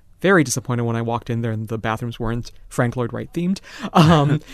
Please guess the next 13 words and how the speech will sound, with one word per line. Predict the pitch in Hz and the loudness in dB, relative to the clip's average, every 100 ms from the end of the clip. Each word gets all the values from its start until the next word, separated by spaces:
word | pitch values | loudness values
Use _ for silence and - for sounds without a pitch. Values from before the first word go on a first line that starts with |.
| - | -20
<laughs> | - - | -14 0
and | 170 175 | 4 6
then, | 165 165 | 4 4
you | 170 | 2
know, | 147 | 2
you've | 131 123 | 0 0
walked | 135 131 - | -2 -2 -4
past | - 139 135 127 | -8 -4 -2 -4
essentially | - 131 123 | -4 -4 -2
the | 113 | -4
Grove | 113 123 120 120 120 | -4 -2 0 2 0
and | 120 113 113 | -2 -6 -6
the, | 117 113 113 113 | -4 -4 -4 -6